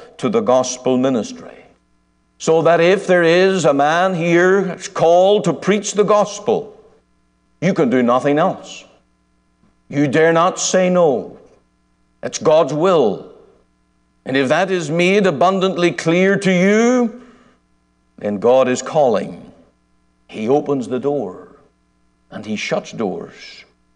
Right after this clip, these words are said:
Young people, I say to you tonight, whatever,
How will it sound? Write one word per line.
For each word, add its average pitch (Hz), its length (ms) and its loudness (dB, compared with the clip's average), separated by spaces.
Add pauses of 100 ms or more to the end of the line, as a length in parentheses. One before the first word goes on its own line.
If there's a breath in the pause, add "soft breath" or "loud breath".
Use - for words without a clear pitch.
(360)
Young 165 300 0
people, 147 360 0
I 151 120 4
say 147 260 0
to 131 120 -8
you 143 200 0
tonight, 143 480 -2
whatever, 170 640 0